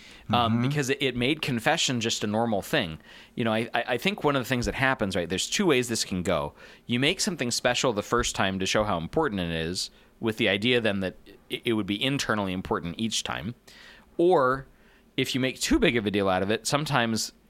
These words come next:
Speaker 1: people are like, "Well, it's not that big of a deal anymore. Why would I bother to do it?" <laughs>
Speaker 2: Yeah.
Speaker 1: Right?
Speaker 2: Yeah.
Speaker 1: And so it, it's, it's striking that balance where the kids understand this is really important and we're doing it up because it's important,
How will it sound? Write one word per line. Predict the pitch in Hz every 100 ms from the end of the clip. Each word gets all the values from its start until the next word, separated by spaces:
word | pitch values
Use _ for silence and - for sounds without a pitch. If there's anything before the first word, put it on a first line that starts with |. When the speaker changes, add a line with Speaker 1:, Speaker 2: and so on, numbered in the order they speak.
| _ _
Speaker 1:
people | 135 127 117
are |
like, | 107 98
"Well, | 131 131 101
it's | 92 92
not | 131 127
that | 104
big | 110
of | 90
a |
deal | 107 175
anymore. | 104 92 110
Why | 110 104
would | 127
I |
bother | 131 143 151
to | 151
do |
it?" | 240 -
<laughs> | - - - - -
Speaker 2:
Yeah. | 113 98
Speaker 1:
Right? | 101 117 - -
Speaker 2:
Yeah. | 117 104 82 80
Speaker 1:
And | 143
so | 139 139
it, | -
it's, | 135 123
it's | - 127
striking | - 156 175 180
that | 151 104
balance | 107 120 113 110 -
where |
the | 107
kids | 104 143 131
understand | 110 98 - 110 101
this | 101 156
is | 175
really | 139 127
important | 107 - 135 101
and | 95
we're | 92
doing | 117 170 147
it | 110
up | 101 -
because | 98 104
it's | 95 92
important, | 92 107 98 92